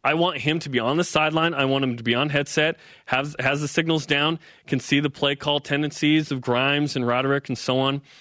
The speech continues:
so that he is ready. Because what have we learned in Independence?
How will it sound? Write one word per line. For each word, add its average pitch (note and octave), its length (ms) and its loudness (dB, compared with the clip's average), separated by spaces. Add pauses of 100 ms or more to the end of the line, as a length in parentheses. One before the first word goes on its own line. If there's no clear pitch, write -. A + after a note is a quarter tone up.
(220)
so - 260 0
that E3 180 0
he F#3 260 0
is D#3+ 180 0
ready. B2 280 0
Because C#3 400 -2
what D#3+ 200 2
have G#3 120 -2
we G#3+ 140 0
learned D#3+ 320 0
in C#3 140 -2
Independence? B2 680 -4